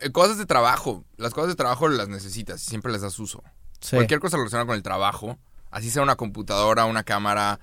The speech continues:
Speaker 1: o incluso una silla, un sillón, güey, eso lo necesitas. Y le vas a dar uso y no pasa nada.
Speaker 2: Sí.
Speaker 1: Lo que sí me ha pasado es las pendejadas.
Speaker 2: <laughs>
Speaker 1: Sí he comprado pendejadas. He estado borracho y es lo peor que puedes hacer, estar borracho y comprar cosas por internet.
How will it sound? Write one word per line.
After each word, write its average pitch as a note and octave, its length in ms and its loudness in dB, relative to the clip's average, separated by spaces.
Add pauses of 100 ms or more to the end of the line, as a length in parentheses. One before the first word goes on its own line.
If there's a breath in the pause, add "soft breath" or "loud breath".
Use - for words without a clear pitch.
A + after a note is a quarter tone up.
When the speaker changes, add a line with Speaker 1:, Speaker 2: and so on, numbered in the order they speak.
(360 soft breath)
Speaker 1:
o A2+ 120 -4
incluso B2 440 0
una B2+ 260 2
silla, A#2 460 0
un A2+ 180 -4
sillón, G#2+ 440 -4
güey, G#2+ 420 -6
eso - 300 -12 (100)
lo G#2 220 -6
necesitas. - 580 -8
Y A2 120 -8
le A2 80 2
vas G#2 200 0
a A#2+ 40 4
dar A2 120 6
uso G#2 160 -2
y F#2+ 40 -6
no E2+ 100 -8
pasa - 180 -12
nada. D2+ 260 -8 (260)
Speaker 2:
Sí. - 160 -6 (100)
Speaker 1:
Lo A2+ 100 -2
que G#2+ 80 -4
sí G#2 80 -4
me C3+ 80 4
ha C3 40 6
pasado B2 380 4
es A2 160 2
las G#2 140 -6
pendejadas. F2+ 680 -8 (280)
Speaker 2:
<laughs> G2+ 420 2
Speaker 1:
Sí B2 240 2
he A#2+ 80 4
comprado A2 400 2
pendejadas. - 560 -8
He A2+ 60 -8
estado B2+ 280 4
borracho A2+ 460 -2
y A#2 40 0
es A2 80 -4
lo A#2+ 120 0
peor A#2 260 6
que A#2 120 -2
puedes A2 240 0
hacer, G2 460 -2
estar G2+ 180 -6
borracho A2 720 0
y G#2 180 -8
comprar G2+ 420 -4
cosas G#2+ 300 -6
por G2 160 -12
internet. F#2 460 -10